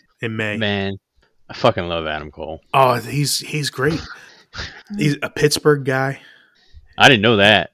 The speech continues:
Speaker 1: Yeah.
Speaker 2: I just know he's fucking a phenomenal fucking, like, his fucking thing. Like, I just love it. Like,
Speaker 1: Him and, him
Speaker 2: fucking
Speaker 1: and Britt Baker from Pittsburgh.
Speaker 2: That's cool, man. I, that's fucking badass.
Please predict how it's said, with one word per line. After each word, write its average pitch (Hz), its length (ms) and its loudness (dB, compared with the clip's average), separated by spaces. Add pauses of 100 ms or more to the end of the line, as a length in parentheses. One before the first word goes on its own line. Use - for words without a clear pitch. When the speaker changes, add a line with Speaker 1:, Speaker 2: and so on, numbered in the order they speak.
(120)
Speaker 1:
Yeah. 87 100 -4
Speaker 2:
I 139 80 4
just 151 160 -4
know 92 140 0
he's 90 200 -6
fucking 80 460 -6
a 98 80 -6
phenomenal 90 580 -6
fucking, 78 480 -8
like, 80 340 -14 (380)
his 101 240 -4
fucking 101 340 -2
thing. 80 220 -6
Like, 80 260 -8
I 85 100 -6
just 87 200 -10
love 85 220 -6
it. - 140 -14 (120)
Like, - 100 -12
Speaker 1:
Him 143 140 2
and, 143 160 2
him - 60 -8
Speaker 2:
fucking 147 180 2
Speaker 1:
and 147 120 0
Britt 139 200 2
Baker 139 400 -2 (400)
from - 160 -16
Pittsburgh. - 540 -10
Speaker 2:
That's 135 180 -10
cool, 85 300 -8
man. 98 400 -12 (260)
I, - 300 -8
that's 127 260 -8
fucking 85 300 -10
badass. 78 480 -12